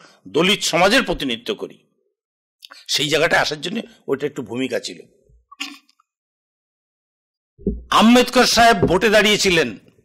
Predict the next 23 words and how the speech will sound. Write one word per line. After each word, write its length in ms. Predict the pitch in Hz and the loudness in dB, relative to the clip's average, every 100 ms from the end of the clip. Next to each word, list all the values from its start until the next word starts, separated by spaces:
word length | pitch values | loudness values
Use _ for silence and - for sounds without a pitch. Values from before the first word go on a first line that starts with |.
| _ _ _ - | _ _ _ -10
সংবিধান 540 | - 202 214 208 202 | 0 4 4 4 4
সভায় 260 | 180 170 165 | 4 2 2
যাওয়ার 260 | 139 127 110 | 4 2 0
জন্যে, 260 | 104 92 - - - | -8 -10 -14 -20 -6
কারণ 140 | - 220 | 2 4
উনি 180 | 233 233 | 6 4
ভেবেছিলেন 680 | 147 175 240 185 143 202 247 - _ - - | 4 2 2 2 2 0 -2 -8 _ -20 -8
যে 120 | 160 | -4
সংবিধান 460 | - 190 208 240 220 | 0 2 4 4 4
সভায় 240 | 208 220 | 4 4
আমি 120 | 208 | 4
যদি 200 | 196 185 | 0 -2
যাই, 260 | 170 185 247 233 - - | 2 2 2 -2 -14 -10
নিম্নবর্ণ 580 | 127 208 247 254 220 196 | 2 6 8 8 6 6
মানুষের 380 | 180 180 156 170 | 4 4 0 -2
জন্য 220 | 190 226 - - - | -2 -4 -6 -16 -8
আমি 240 | 156 185 | -2 -2
কিছু 220 | 180 - | -2 -4
সুযোগ 300 | 165 160 165 - | -4 -4 -6 -6
সুবিধা 280 | 165 165 | -4 -4
ওখানে 240 | 156 143 147 | -2 -2 -2
রাখতে 300 | 95 - 104 | -4 -6 -12
পারবো। 280 | - - | -14 -16